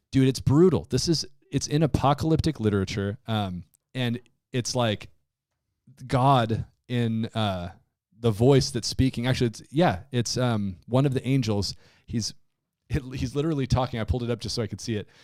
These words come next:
It's, uh, "He called with a loud voice to the four angels who had been given power to harm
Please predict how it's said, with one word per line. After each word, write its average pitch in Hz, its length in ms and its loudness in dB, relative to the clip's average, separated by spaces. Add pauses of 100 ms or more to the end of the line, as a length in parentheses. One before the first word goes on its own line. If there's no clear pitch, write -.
(180)
It's, 113 240 -6
uh, 95 260 0 (560)
"He 120 120 -12
called 139 280 2
with 151 160 -2
a 127 60 4
loud 117 360 4
voice 113 580 2 (920)
to 127 140 6
the 117 120 4
four 131 360 4
angels 107 580 2 (160)
who 127 160 6
had 123 160 6
been 113 200 2
given 131 380 2
power 123 440 2
to 117 200 -4
harm 123 440 2